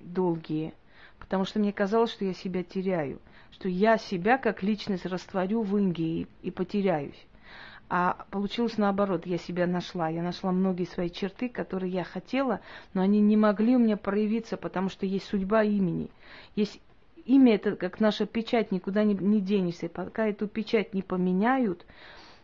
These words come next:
судьба не меняется. Но я ещё раз призываю простому человеку взять любое имя, не имеет никакого смысла и значения.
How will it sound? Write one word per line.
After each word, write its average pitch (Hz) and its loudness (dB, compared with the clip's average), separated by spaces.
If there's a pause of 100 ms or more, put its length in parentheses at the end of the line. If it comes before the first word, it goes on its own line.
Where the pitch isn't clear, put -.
(180)
судьба 208 0
не 226 8
меняется. 226 4 (440)
Но 196 4
я 220 8
ещё 233 4
раз 247 4
призываю 220 2
простому 233 2
человеку 208 -2
взять 220 0
любое 202 0
имя, 208 2
не 202 4
имеет 214 2
никакого 208 -4
смысла 226 -2
и 196 0
значения. 190 0